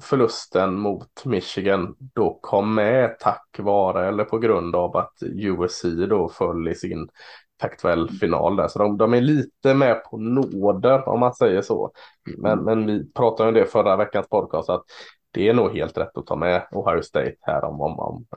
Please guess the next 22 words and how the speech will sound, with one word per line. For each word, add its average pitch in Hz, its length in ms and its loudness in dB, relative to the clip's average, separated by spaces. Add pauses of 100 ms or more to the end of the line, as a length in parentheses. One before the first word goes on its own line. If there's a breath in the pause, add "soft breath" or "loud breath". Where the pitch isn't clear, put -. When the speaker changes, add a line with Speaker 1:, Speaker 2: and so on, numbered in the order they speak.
(140)
Speaker 1:
man - 120 -10
ska - 100 -14
plocka - 340 -4
in 76 180 -4
någon, 76 180 -4
i - 20 -2
alla 90 180 2
fall 98 140 -2
före 80 280 0
Alabama, 78 520 -4 (160)
känns - 340 -8
det - 100 -12
som. - 340 -8 (680 loud breath)
Eh, 87 400 -2
Georgia 127 320 4
har 185 80 6
lite 247 220 2
hemmaplan 101 720 0
här, 104 420 -2
eh, 117 60 4
i, - 300 -2
i 107 460 -4